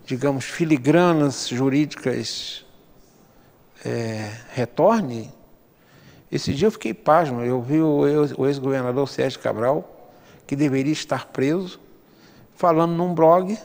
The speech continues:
que quer ser candidato a deputado federal em dois mil e vinte e seis pra ajudar o estado do Rio de Janeiro, né?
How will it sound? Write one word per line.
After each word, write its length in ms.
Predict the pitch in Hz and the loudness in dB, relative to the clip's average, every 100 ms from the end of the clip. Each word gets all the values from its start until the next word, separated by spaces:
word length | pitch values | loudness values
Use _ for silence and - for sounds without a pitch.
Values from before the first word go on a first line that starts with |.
| - - - _ _ _ _ - - - | -20 -20 -20 _ _ _ _ -20 -20 -14
que 140 | - | -12
quer 400 | - 190 185 180 | -4 0 0 -2
ser 200 | - 170 | -4 -4
candidato 440 | 151 160 147 147 143 | -2 -2 2 2 0
a 60 | |
deputado 500 | 131 135 - 127 117 | -4 -6 -2 -2 -2
federal 380 | - 127 120 123 | -6 -6 -2 -2
em 60 | 120 | -2
dois 140 | 120 | -4
mil 120 | 127 | -2
e 20 | 135 | -4
vinte 120 | 135 | -4
e 40 | |
seis 180 | 156 170 | -6 -6
pra 180 | - 202 | 0 0
ajudar 260 | 180 165 | 2 0
o 40 | 180 | 0
estado 300 | - 185 185 | 0 -2 0
do 80 | 165 | 0
Rio 140 | 180 | -2
de 40 | |
Janeiro, 440 | 180 196 135 131 156 | -2 -2 0 -2 -2
né? 160 | 170 | -6